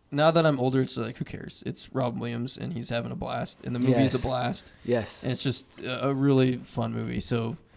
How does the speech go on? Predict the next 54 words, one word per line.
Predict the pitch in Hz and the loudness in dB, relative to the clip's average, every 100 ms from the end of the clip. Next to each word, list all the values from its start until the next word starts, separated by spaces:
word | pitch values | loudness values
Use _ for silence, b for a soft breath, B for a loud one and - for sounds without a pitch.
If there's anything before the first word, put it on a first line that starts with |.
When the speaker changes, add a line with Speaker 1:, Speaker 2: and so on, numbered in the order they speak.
| b - | b -6
Speaker 1:
uh, | 123 113 113 | -4 -2 0
that's | 135 135 151 | 2 4 8
my, | 135 131 | 8 8
my | 139 | 4
number | 131 127 120 | 4 2 0
four | - 123 | 0 4
Speaker 2:
So, | 131 | 4
Speaker 1:
pick. | - | 4
Speaker 2:
a | |
couple | - 127 | 2 4
questions | 147 123 127 | 6 6 6
for | 127 | 8
that | 123 110 | 8 8
one. | 107 113 | 2 10
What | 131 156 | 10 10
would | 147 127 151 | 6 6 0
you | 139 | 4
consider | 135 - 123 | 4 6 6
to | 120 | 6
be, | 110 120 113 113 113 110 | 4 6 6 6 4 2
like, | 107 104 98 - | 2 0 -2 -2
the | 110 | 2
best | 101 117 - | 6 6 6
song? | 107 92 - - - _ _ | 0 -2 -12 -20 -20 _ _
Besides | - 156 151 131 - | 4 8 8 8 -2
The | 117 135 | 0 6
Whole | 127 | 8
New | 139 | 8
World | 127 120 117 | 10 8 8
we | 117 | 4
talked | 117 - | 2 2
about, | 110 - | 0 2
like, | 110 135 | 4 10
what | 139 | 12
would, | 143 - | 12 10
what | 147 151 | 8 10
would | 151 | 10
be | 143 | 10
the | 135 123 | 8 6
next | 120 - | 4 4
song | 123 113 | 4 4
you | 110 | 2
consider | 117 113 107 | 0 0 0
to | |
be | 107 | -2
the | 104 | -2
best | 104 - | -2 -2
song | - 98 90 - - | -8 -10 -16 -20 -16
from | - | -8
that | 107 85 | -8 -8
one? | 110 - - - | -14 -20 -20 -18
Speaker 1:
From | - 180 175 143 | 4 8 8 8
Aladdin? | 135 123 139 190 147 | 4 4 4 2 6
Speaker 2:
Yeah. | 117 | 6